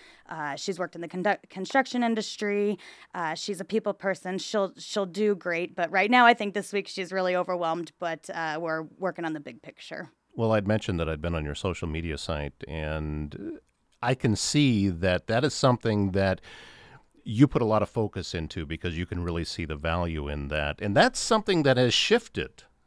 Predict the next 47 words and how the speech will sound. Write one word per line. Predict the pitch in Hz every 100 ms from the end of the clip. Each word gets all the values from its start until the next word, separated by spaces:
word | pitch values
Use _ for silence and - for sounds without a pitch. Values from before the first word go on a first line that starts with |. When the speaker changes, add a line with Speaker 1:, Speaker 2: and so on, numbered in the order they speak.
| _ -
Speaker 2:
uh, | 71 71 69 -
over | 87 82
the | 78
past | - 90 - 85
decade | 95 - 78 73
or | 71
so, | - 80 76
that | 76
more | 73 80 87 104 113
and | - 98 95
more, | 92 92 92 90 - - - _ -
uh, | 78 76
agents | 92 95 90 85
in | 87
that | 85 76
market | 87 170 - 67 - -
are | 78 78 78
seeing | - - 107 104
the | 92
value | 85 82 92 117 127 104 -
in | 85 80
that. | 76 78
What | 85 151
are |
you | 165 117 160
seeing, | - 87 69 - - - -
uh, | 78 76 73 -
i-, | 78 - -
is | 90 82 82 - - - -
beneficial | 95 107 117 - 135 - 101
to | -
you | 92 98 113
and | 98 101
to | 98
your | 85
clients | - 110 98 76
by | 76
being | 71 76 65
there? | - - _ _ _ _ _ _ _ 247
Speaker 1:
Uh, | -
as | 233
far | - 214
as | 196
social | 220 - 214
media | 202 208 208
Speaker 2:
Yes, |
Speaker 1:
goes? | 190 214 247